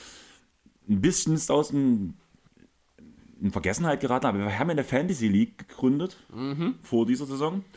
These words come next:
Speaker 1: in der Chris so außer beim Draft und die Draftaufnahme gar nichts gemacht hat. Aber wir
Speaker 2: Ich hab ja
Speaker 1: sind
Speaker 2: nicht mal Zugänge dafür.
Speaker 1: aber wir sind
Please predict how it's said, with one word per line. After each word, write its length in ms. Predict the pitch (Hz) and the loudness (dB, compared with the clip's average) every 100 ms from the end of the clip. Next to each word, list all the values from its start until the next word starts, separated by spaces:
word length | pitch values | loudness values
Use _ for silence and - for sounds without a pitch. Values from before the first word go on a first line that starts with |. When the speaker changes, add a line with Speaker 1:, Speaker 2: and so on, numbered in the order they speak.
| - - - | -20 -20 -10
Speaker 1:
in 140 | - 113 | -2 0
der 300 | 117 113 113 | 2 2 -2
Chris 640 | - - 139 - - - | -6 -4 -2 -4 -10 -16
so 420 | - 117 113 92 - _ | -4 0 2 0 -10 _
außer 280 | 98 104 120 | -2 -2 -4
beim 200 | 101 95 | -4 -4
Draft 420 | - 87 127 - | -2 0 0 -2
und 40 | |
die 100 | 107 | -4
Draftaufnahme 600 | - 92 - 92 107 95 | -2 -4 -2 -6 -6 -6
gar 200 | 78 - | -8 -8
nichts 200 | 95 117 | -8 -8
gemacht 280 | - 117 117 | -4 -4 -4
hat. 160 | 170 - _ - - - | -8 -10 _ -20 -20 -6
Aber 340 | 196 135 262 - - _ - | 0 2 0 -4 -20 _ -4
wir 160 | 110 | 0
Speaker 2:
Ich 60 | 117 | 0
hab 40 | |
ja 60 | 107 | 2
Speaker 1:
sind 60 | 92 | 2
Speaker 2:
nicht 80 | 98 | 2
mal 140 | 92 | 0
Zugänge 480 | - 123 147 101 101 | 0 0 2 4 2
dafür. 320 | 92 98 98 - - - - - - - - - - - - _ - - - - | 0 -4 -8 -8 -20 -20 -20 -20 -20 -20 -20 -20 -20 -20 -20 _ -20 -20 -12 -2
Speaker 1:
aber 260 | 98 151 | 0 2
wir 100 | 135 | 2
sind 420 | 107 117 135 202 | 2 4 4 4